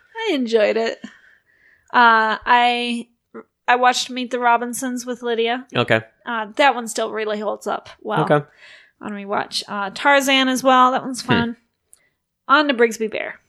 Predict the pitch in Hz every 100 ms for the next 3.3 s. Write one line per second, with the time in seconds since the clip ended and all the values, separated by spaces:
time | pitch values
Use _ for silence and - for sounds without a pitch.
0 | _ - 107 135 139 _ _ _ _ -
1 | _ _ - 101 - - 151 143 135 143
2 | 139 139 _ _ _ - 135 117 - 107
3 | 107 104